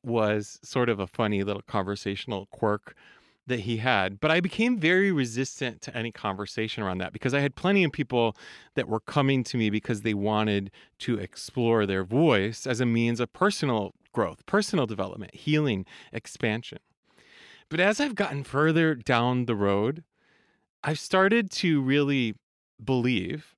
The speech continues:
and see that beneath all of that, there is always something that they wanna do. <laughs> And you might feel in me saying that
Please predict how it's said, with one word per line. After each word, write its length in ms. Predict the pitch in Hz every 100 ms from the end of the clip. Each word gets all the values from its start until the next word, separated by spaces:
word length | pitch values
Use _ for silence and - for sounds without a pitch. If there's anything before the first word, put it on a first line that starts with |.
| -
and 200 | 123 120
see 540 | - 175 127 92 127 - _ _ _ -
that 280 | 139 - 123
beneath 580 | 156 156 170 214 208 -
all 260 | - 147 170
of 140 | 147
that, 280 | 104 101 101 - _
there 200 | 131 151
is 340 | - 170 202 170 -
always 560 | 143 165 170 170 - -
something 760 | - 139 147 160 107 90 98 120 _ _ _ _ _ -
that 160 | 123
they 120 | - 113
wanna 260 | 113 98
do. 220 | 90 98 - - - - -
<laughs> 920 | 143 - - _ _ - 160 - - _ _ - 151 139 143 151 - - -
And 360 | 160 160 143 147
you 220 | 165 220
might 320 | 233 214 -
feel 380 | - 160 156 151
in 100 | 139
me 100 | 131
saying 400 | - 120 117 117
that 320 | 104 104 98